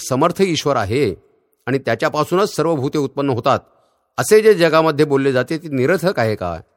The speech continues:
का आता हे जन्म आणि मृत्यू तूच उत्पन्न केलेस असे झाले आहे, म्हणून तू मारशील तरच हे मरतील असे होणार आहे? मी या कौरवांचा घात करणार नाही असे जे तू म्हणतो आहेस, ते भ्रमाने तुला वाटणाऱ्या अहंकारापोटी म्हणतो आहेस.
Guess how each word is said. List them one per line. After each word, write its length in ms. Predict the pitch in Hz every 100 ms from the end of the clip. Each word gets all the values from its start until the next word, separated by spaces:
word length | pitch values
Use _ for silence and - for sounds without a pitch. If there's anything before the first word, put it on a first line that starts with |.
| _ _ _ _ _ _ _ _ _ _ -
का 80 |
आता 240 | 175 175 190
हे 160 | 190
जन्म 260 | 185 170 190
आणि 180 | 208 202
मृत्यू 300 | 190 185 202
तूच 240 | - 202
उत्पन्न 320 | 190 - 185
केलेस 380 | 185 185 180 185 -
असे 180 | 143 190
झाले 220 | 160 147
आहे, 320 | 143 123 123 123 _ _ _ _ _
म्हणून 200 | 139 196
तू 120 | 214
मारशील 460 | 196 160 147 190 185
तरच 260 | 190 202 170
हे 60 |
मरतील 380 | 180 170 170 175
असे 240 | 160 131
होणार 240 | 160 147 143
आहे? 300 | 131 123 120 127 _ _ _ _ -
मी 160 | 170
या 120 | 190
कौरवांचा 580 | 190 151 156 165 175 180
घात 180 | 117 139 -
करणार 260 | 156 165 160
नाही 380 | 156 131 135 139
असे 220 | 123 165
जे 120 | 156 165
तू 120 | 170
म्हणतो 320 | 147 120 135
आहेस, 460 | 123 101 98 139 - _ _ _ _ _ -
ते 80 |
भ्रमाने 500 | 160 101 117 143 180
तुला 340 | 190 123 135 185
वाटणाऱ्या 560 | 185 170 185 185 190
अहंकारापोटी 680 | 156 143 160 185 190 196 196
म्हणतो 260 | 208 160 123
आहेस. 340 | 110 101 101